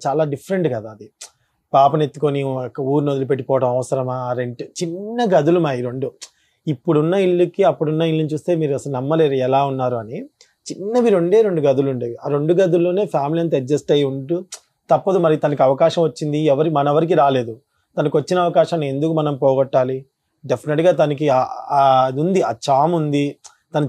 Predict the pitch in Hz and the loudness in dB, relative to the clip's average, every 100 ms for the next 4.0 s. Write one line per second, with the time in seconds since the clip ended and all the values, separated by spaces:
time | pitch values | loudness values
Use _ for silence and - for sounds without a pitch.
0 | - 170 170 - 170 151 143 175 - 147 | 2 0 0 0 0 -2 -2 -2 -2 -4
1 | 139 135 170 185 143 135 _ _ _ _ | -6 -6 -6 -6 -8 -14 _ _ _ _
2 | _ 131 - - 175 170 - 160 156 143 | _ -6 -4 0 2 2 0 -2 -4 -2
3 | 151 160 139 143 139 220 214 165 131 123 | -4 -2 -2 -4 -4 -2 0 0 -2 -4